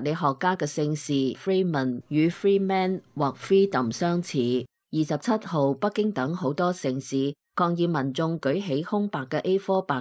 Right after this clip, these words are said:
紙以示團結，並承認中國缺乏言論自由。其他人則響微信嘅個人資料發布白色方塊。香港政論人馮睎乾二十八號響臉書發文表示，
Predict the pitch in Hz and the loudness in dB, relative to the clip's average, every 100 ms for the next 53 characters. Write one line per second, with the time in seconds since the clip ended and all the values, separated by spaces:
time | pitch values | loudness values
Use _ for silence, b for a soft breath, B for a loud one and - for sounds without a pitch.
0 | 120 - 139 185 143 143 147 143 131 147 | -4 -2 0 0 -2 -2 0 -2 -2 -2
1 | 127 123 147 139 135 _ _ 165 160 160 | -2 -2 0 2 0 _ _ -2 -2 0
2 | 147 135 139 151 147 147 220 190 - 156 | 0 0 0 0 0 0 0 -2 -2 -2
3 | - 139 131 139 135 143 139 147 143 143 | 0 -2 0 -2 -2 -2 -2 -2 -2 0
4 | 143 131 123 120 _ _ - 143 143 220 | 0 0 -2 -6 _ _ -2 -2 0 0
5 | 220 170 131 131 208 196 165 180 135 131 | 0 0 -2 0 -2 0 -2 0 0 0
6 | 156 151 151 156 151 131 127 202 202 143 | -2 -2 0 0 2 -2 0 2 2 2
7 | 120 165 - _ 156 151 151 147 143 131 | 0 0 -4 _ -4 -2 0 0 0 -4
8 | - 175 - 175 170 170 143 135 135 - | -2 -6 0 0 0 0 0 0 -2 -6
9 | _ _ _ - 104 104 120 165 190 160 | _ _ _ 0 2 2 0 -2 -2 -2
10 | 156 135 131 131 135 131 170 175 - 170 | -2 -2 -2 -2 -2 -2 -2 -2 0 0
11 | 170 - - 151 151 147 170 165 165 143 | 0 -6 -6 -4 -2 0 0 0 0 0
12 | 139 151 208 151 139 190 196 160 151 139 | 0 -2 0 -2 2 2 2 0 -2 -2
13 | 127 135 143 175 151 139 127 | -2 -2 -2 -2 -2 0 0